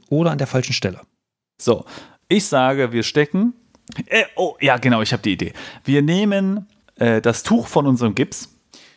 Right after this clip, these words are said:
Speaker 1: Hm.
Speaker 2: und, äh, stecken es in die Flasche, wie ich gesagt hab, als Molotow-Cocktail.
Speaker 1: Ja, aber es wird ja, ah, ja, hm.
Speaker 2: So, pass auf, und dann sieht der uns ja, weil der Gips ist ja jetzt wieder weiß, kommt zu uns und wir so, „Hey, Überraschung“, und dann zack, bumm, äh, Return.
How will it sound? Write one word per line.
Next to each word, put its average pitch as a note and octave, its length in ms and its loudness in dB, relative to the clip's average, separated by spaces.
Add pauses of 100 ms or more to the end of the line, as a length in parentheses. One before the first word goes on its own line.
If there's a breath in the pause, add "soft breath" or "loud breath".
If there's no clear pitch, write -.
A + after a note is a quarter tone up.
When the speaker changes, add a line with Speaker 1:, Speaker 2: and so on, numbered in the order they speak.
Speaker 1:
Hm. B2 200 2
Speaker 2:
und, C#3 840 -2
äh, B2+ 80 0
stecken D3 240 0
es C3+ 40 0
in C3+ 80 4
die A#2+ 60 2
Flasche, E3+ 320 0
wie D3 60 -4
ich B2 100 -6
gesagt G#2+ 320 0
hab, G3 100 2
als - 140 -2
Molotow-Cocktail. C3+ 800 0 (260 loud breath)
Speaker 1:
Ja, A#2 120 -6
aber A2+ 120 -2
es - 260 -4
wird C3+ 220 -2
ja, B2 80 4 (160)
ah, A#2 60 -2
ja, A2 160 2
hm. C#3+ 300 0 (140)
Speaker 2:
So, - 160 0
pass E3+ 140 0
auf, F#3+ 180 0
und D3 200 0
dann C3 180 2
sieht C4 260 -4
der A2 160 0
uns F#2+ 260 -4
ja, G2+ 280 2
weil A#2 140 2
der G#2 80 -2
Gips G2 200 -6
ist G#2+ 120 -8
ja G#2 60 4
jetzt F#2+ 140 0
wieder F#2+ 220 0
weiß, G2 400 0
kommt D#3+ 300 -2
zu C3 100 0
uns G3+ 240 0
und C3+ 140 0
wir C3 100 4
so, A2 180 2
„Hey, G#3 300 0 (100)
Überraschung“, E3 640 2
und B2+ 220 0
dann C#3 240 0
zack, - 540 -4
bumm, F3+ 400 0 (760 loud breath)
äh, C3+ 460 2 (260)
Return. - 360 0